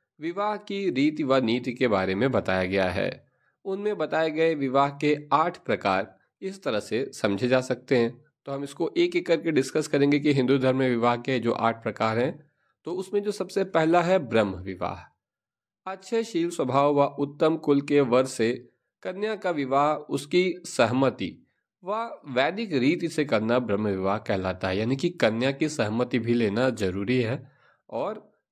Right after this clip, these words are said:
अच्छा वर होना चाहिए। तो इस तरीके का विवाह जो है अगर वैदिक रीति से किया जाएगा तभी उसे ब्रह्म विवाह कहेंगे, यही सबसे अच्छा विवाह माना जाता है।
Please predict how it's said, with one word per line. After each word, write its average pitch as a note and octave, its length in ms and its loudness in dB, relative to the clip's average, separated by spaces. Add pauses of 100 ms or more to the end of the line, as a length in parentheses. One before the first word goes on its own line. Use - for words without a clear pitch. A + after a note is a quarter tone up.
(100)
अच्छा D#3 720 -6
वर A#2 260 -2
होना A2 300 -4
चाहिए। G#2 360 -4 (580)
तो D#3+ 380 -8
इस G#3 140 -4
तरीके D3 280 2
का C#3+ 120 2
विवाह A#2 320 2
जो G#2+ 160 -4
है C3 260 0
अगर A#2 240 2
वैदिक A2 360 0
रीति A2 220 -2
से A2+ 140 -8
किया A2 220 -2
जाएगा A2 340 2 (100)
तभी F#3+ 340 2
उसे C3 300 2
ब्रह्म G2+ 300 -2
विवाह F#2+ 360 -2
कहेंगे, C3+ 580 0
यही F3 320 4
सबसे B2+ 340 0
अच्छा G#2+ 260 0
विवाह G2+ 320 -2
माना F#2+ 340 -2
जाता F#2+ 360 -2
है। F#2+ 180 -10